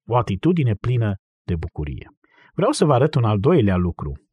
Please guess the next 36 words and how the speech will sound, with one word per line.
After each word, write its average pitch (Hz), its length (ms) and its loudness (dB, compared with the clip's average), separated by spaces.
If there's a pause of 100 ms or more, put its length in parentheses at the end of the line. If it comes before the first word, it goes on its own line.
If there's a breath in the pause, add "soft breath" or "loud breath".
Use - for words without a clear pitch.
(120)
Un 123 200 2
mijloc 175 340 4
de 120 100 2
perseverență 117 640 0
în 101 60 0
încercare, 104 500 0
nu 139 140 2
doar 196 180 0
o 135 80 4
atitudine 113 560 0
plină 110 220 -2
de 98 120 2
bucurie, 101 400 0
ci - 220 -6
și 110 220 -2
o 180 80 4
minte 123 340 2
care 101 220 -2
înțelege. 90 520 -4 (280)
O 101 160 -2
minte 117 400 0
care 95 240 -4
înțelege. 80 500 -6 (200)
Observați 104 520 0
versetul 104 400 -4
trei. 76 280 -8 (640 loud breath)
Care 247 200 0
este 139 180 2
primul 107 280 0
cuvânt 104 280 0
din 95 80 0
versetul 87 400 -4
trei? 73 420 -10
Care 120 240 2
este? - 300 -6 (360)
Știți. - 480 -8